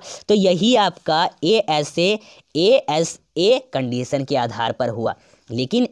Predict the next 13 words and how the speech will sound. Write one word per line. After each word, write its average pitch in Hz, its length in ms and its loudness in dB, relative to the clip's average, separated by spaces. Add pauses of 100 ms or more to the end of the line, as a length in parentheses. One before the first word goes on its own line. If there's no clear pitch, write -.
इसमें 160 340 -2
जो 190 120 2
आपका 175 340 0
दिया 156 260 0
हुआ 160 220 2
है 160 160 0
कि 165 160 -8 (120)
एबी 165 260 0
बराबर 170 460 0
एसी, 147 360 -2 (400)
इसमें 190 260 -2
एबी 180 360 0
बराबर 214 340 2